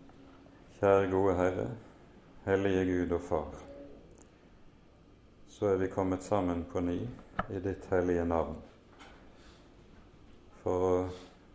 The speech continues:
be deg, Herre, om at du taler til oss, og at du etter ditt løfte kommer til oss i og gjennom dine ord. Takk, Herre,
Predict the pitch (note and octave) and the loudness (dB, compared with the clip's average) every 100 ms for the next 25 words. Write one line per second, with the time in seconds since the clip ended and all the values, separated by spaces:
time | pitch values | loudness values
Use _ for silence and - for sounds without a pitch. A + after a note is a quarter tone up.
0 | - - - - - - - - - G2+ | -20 -20 -20 -20 -20 -20 -20 -18 -2 2
1 | G2+ G2 F#2 F2 F2+ F2 F2 D#2+ D#2 D#2+ | 2 4 2 2 0 0 -2 -2 -4 -6
2 | - F#2+ F2+ - F#2+ F#2+ F2+ - F#2 E2+ | -6 -6 -6 0 2 2 0 0 0 0
3 | F#2+ - - - - - - - - - | -4 -8 -20 -20 -20 -20 -20 -20 -20 -20
4 | - - - - - - - G2 - G#2 | -20 -20 -20 -20 -20 -18 -8 -6 -2 2
5 | F#2+ F#2 F#2 F#2+ F2 F2+ F2 - - E2+ | 2 2 0 0 -2 0 0 -2 -6 -6
6 | - F#2+ F2+ F2 - F2+ D#2+ D#2+ - - | -2 0 0 -2 -2 -2 -2 -6 -10 -18
7 | - F#2+ F#2 G2+ G#2 - - - - - | -12 -6 -6 -6 -10 -14 -20 -20 -20 -20
8 | - - - - F#2+ F#2 F#2 F2 E2 E2 | -20 -20 -12 -2 2 4 4 4 0 -2
9 | E2 E2+ E2+ E2 E2+ D2+ C#2+ - - - | -2 -2 -2 -2 -4 -6 -10 -18 -20 -20
10 | - - - - - - - - - - | -20 -20 -20 -20 -20 -20 -20 -20 -20 -20
11 | - - - - - - - - - - | -20 -20 -20 -20 -20 -20 -20 -20 -8 -2
12 | G#2+ - G2 F2+ F2+ | -2 0 0 2 0